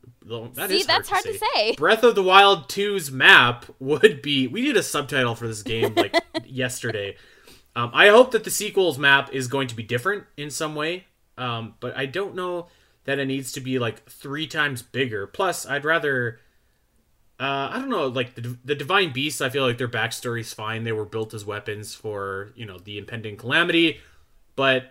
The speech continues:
Speaker 1: I, I, I'm always more of a fan of just, like, backstory and, and fleshing out detail and stuff like that, as you can tell by my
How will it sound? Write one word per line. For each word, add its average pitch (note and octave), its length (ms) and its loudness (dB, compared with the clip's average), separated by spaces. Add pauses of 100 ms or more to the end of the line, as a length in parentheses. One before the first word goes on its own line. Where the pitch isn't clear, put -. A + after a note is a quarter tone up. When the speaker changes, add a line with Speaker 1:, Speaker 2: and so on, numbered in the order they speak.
(240)
Speaker 1:
I, D#3+ 160 0
I, E3+ 240 0
I'm E3+ 220 0
always D3+ 280 0
more C3+ 200 -2
of B2 80 -2
a A#2 40 -6
fan B2 300 -2
of A2 100 -6
just, A#2 200 -8
like, G#2+ 240 -8
backstory A2 840 -6 (280)
and, G2 480 -14 (160)
and G2+ 160 -16
fleshing A#2+ 400 -8
out G#2 160 -10
detail A#2+ 400 -10
and A#2 120 -8
stuff B2 220 -10
like A#2+ 140 -8
that, B2 280 -6
as A#2 160 -8
you A#2 60 -10
can A2+ 140 -16
tell A2 260 -10
by G#2+ 120 -8
my G2 280 -8